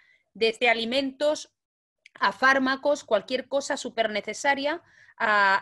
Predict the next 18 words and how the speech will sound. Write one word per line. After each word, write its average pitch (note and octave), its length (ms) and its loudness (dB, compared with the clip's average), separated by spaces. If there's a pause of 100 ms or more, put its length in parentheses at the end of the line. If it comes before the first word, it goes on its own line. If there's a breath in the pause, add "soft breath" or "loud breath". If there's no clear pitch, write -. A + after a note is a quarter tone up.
a A#3+ 60 4
este B3+ 300 -4
colectivo B3 640 -2
más A3 220 -2
vulnerable, A3+ 540 0
personas B3+ 520 -6
que A#3+ 120 -6
tienen C4+ 280 -4
enfermedades, A3 880 -4
eh, G3 320 -4
crónicas, C#4 680 -2 (520 soft breath)
de A#3+ 120 2
manera C#4 500 0
<clears throat> B3+ 340 -6
que - 80 2
hoy C#4+ 120 4
el D#4+ 120 2
relato, C#4 560 0